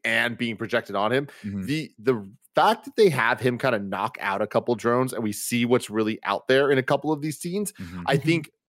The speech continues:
Speaker 1: makes it not feel like a cartoon, even though it does feel like a cartoon for what he's experiencing, but that is what he's experiencing.
Speaker 2: Mm-hmm.
Speaker 1: It's just the outs-, there is a reality that is believable for where they're at. I fucking
Speaker 3: Yeah.
Speaker 1: love it.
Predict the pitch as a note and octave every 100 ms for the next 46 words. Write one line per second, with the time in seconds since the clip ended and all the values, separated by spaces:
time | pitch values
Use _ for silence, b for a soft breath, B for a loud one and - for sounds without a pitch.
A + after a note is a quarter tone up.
0 | _ - B2+ D#3 - D3 A#2+ C3 - -
1 | - C3 A2 F2+ - A2+ G2+ - F#2+ -
2 | G#2 D2+ C3 D3 D3 C#3 C3+ F#3 F#3+ D3
3 | A#2 G#2+ G#2+ - A2+ G#2 A2 G2+ F2+ -
4 | - D#3 C3 G#2 G2+ F#2 A#2+ D3+ E3+ E3+
5 | C3 A#2+ F2 - - E3+ B2+ C#2+ B1 -
6 | - F#2 E2+ E2+ - C#3 C#3 C3+ C3 A#2
7 | - C3+ D3 C3+ C#3 C#3 F3 E3+ C3+ G#2+
8 | A#2 B2+ C#3 B2 G2+ F2 _ _ _ _
9 | _ C3+ - _ - A#2+ G2+ - G#2 B2+
10 | B2 G#2 G2+ F#2 G2+ G2+ G2 D#2+ F#2 E2+
11 | - - E3+ F3+ F3 C#3 B2 B2 C3